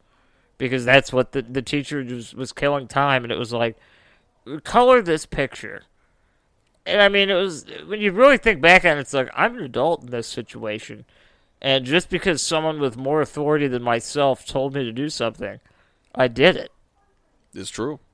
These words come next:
Speaker 1: And, uh, you know, you don't even really think about it. You don't think twice. It's just like, well, that's what they want, so.
Speaker 2: Did you have those teachers that would, like, grade your coloring?
Speaker 1: Not, definitely not in high school.
Speaker 2: No.
Speaker 1: But
Speaker 2: <laughs>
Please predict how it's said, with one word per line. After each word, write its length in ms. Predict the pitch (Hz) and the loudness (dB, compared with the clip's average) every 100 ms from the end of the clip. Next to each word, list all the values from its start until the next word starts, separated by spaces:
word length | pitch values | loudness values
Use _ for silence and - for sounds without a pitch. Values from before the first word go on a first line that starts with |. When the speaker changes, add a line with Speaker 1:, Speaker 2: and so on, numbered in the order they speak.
| _ | _
Speaker 1:
And, 280 | - 135 131 | 0 2 4
uh, 400 | 123 123 120 120 | 6 6 6 2
you 180 | 110 120 135 | -2 -6 -2
know, 80 | |
you 140 | 135 135 | 2 2
don't 160 | 156 | 2
even 140 | 160 151 | 0 4
really 260 | 151 151 | 6 6
think 180 | 127 180 | 4 0
about 260 | 202 127 120 | 0 2 2
it. 80 | 123 | 0
You 60 | |
don't 140 | 143 147 | -2 -2
think 160 | 165 139 | -2 -2
twice. 340 | - 185 160 | 2 2 2
It's 100 | 135 | -4
just 160 | - - | -10 -4
like, 140 | 127 | 0
well, 200 | 117 131 | 2 2
that's 200 | 139 135 | 2 -2
what 100 | 131 | -6
they 120 | 139 | -4
want, 380 | 123 139 156 147 | -2 0 -2 -4
so. 200 | - 120 | -6 -2
Speaker 2:
Did 140 | 117 147 | 0 0
you 60 | 151 | -2
have 160 | 170 | -2
those 180 | 170 139 | -4 -6
teachers 460 | - 123 113 123 110 | -4 -6 -4 -6 -4
that 120 | 107 | -4
would, 120 | 90 | -4
like, 180 | 87 85 _ | -6 -6 _
grade 640 | - 95 87 87 90 90 - - | -10 -6 -6 -6 -8 -10 -16 -18
your 220 | - 85 | -16 -16
coloring? 580 | - - 85 85 98 123 _ _ _ _ _ - - | -12 -12 -10 -10 -14 -20 _ _ _ _ _ -14 -12
Speaker 1:
Not, 340 | 147 147 165 135 | 2 8 8 6
definitely 300 | 175 190 170 | 4 2 4
not 180 | 156 139 | 4 4
in 60 | |
high 160 | 123 135 | 2 2
school. 420 | - 123 113 - _ | 0 -4 -6 -8 _
Speaker 2:
No. 160 | 117 156 156 - 147 | -2 2 2 0 6
Speaker 1:
But 400 | 160 151 - - 151 - | 8 8 6 -4 -6 0
Speaker 2:
<laughs> 1040 | 160 - 156 - 156 131 147 131 - 139 | 0 2 0 0 -2 -4 -4 -6 -8 -12